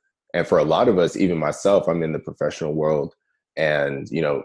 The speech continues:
we start off in an internship, you may start off as, as an associate, and you kind of move on to maybe senior level positions. So what were, after this internship, what were some of the levels of advancement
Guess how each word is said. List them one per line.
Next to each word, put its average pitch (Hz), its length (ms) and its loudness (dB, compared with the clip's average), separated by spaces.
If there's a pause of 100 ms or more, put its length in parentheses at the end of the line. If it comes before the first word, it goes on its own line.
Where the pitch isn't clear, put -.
we 80 120 -4
start 78 300 2
off - 60 -10
in 76 80 -4
an 101 140 2
internship, 101 520 2
you 87 60 -2
may 78 140 -2
start 76 380 -2
off 76 80 -2 (120)
as, - 220 -8
as 82 140 0
an 123 160 -8 (100)
associate, 107 600 2 (240)
and 87 80 -4
you 82 60 -4
kind 92 140 -2
of 82 80 -2
move 82 220 0
on 78 160 -2
to - 100 -10
maybe 76 180 -2
senior 82 340 -2
level 73 280 -4
positions. - 640 -6 (320)
So - 240 0
what 95 220 4
were, 107 400 4
after 104 260 0
this 92 220 0
internship, 90 460 0
what 90 120 2
were 95 80 2
some 92 200 -4
of 82 160 -4
the 80 460 -4
levels 92 400 2
of 80 100 -2
advancement 76 800 -4